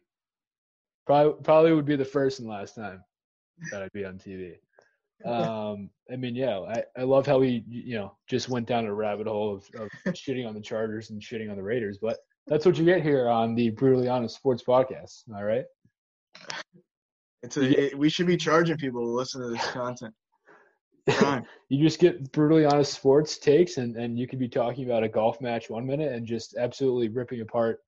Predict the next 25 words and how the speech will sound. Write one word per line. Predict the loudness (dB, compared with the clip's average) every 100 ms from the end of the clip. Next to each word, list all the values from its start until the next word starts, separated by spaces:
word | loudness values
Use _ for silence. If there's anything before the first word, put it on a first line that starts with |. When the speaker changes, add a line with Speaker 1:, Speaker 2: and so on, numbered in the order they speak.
| _ _ _ _ 0
Speaker 1:
Derek | 4 4 4
Speaker 2:
<laughs> |
Speaker 1:
Carr's | 2 2 0
entire | -4 0 2 4 2 0
life | 0 0 0 -2 -6
and | -12
career | -6 0 0 0
the | -6
next | -10 -14
minute. | -20 _
So, | _ -12 -12 -14 _ _ _ _ _ -4
uh, | -4 -2 -4 -4 -4
Speaker 2:
Yeah. | -4 -8 -14
Speaker 1:
you | -14
know, | -14 -8
sometimes | -6 0 0 0 -2
you |
just | 2
have | 4 4
to | 0
be |
brutally | -2 0 0 -2
honest, | -6 -8 -10
not | -10 -10
to, | -12